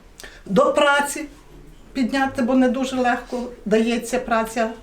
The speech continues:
для мене, особливо зараз в цей час. І я за все дякую Богу. Я тут зустріла таких людей, ну,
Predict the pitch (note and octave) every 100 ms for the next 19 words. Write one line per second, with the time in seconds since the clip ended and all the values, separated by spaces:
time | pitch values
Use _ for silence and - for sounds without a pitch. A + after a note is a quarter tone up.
0 | - F#3+ G#3+ A3 F#3+ F#3+ - G3+ A3+ G#3+
1 | A3 G#3 A3 G#3 G#3 A3+ G#3+ G3+ G3 -
2 | - - - - - A3+ C4 C#4 C4 C4
3 | - F4+ D4+ B3 B3 - G#3+ F#3+ F#3+ F3+
4 | F3+ - - - - - - G3 F4 F4+
5 | F4 - D4+ - E4 D#4 C#4+ C#4 - D#4+
6 | D4+ B3+ C4 E4 D4+ C#4+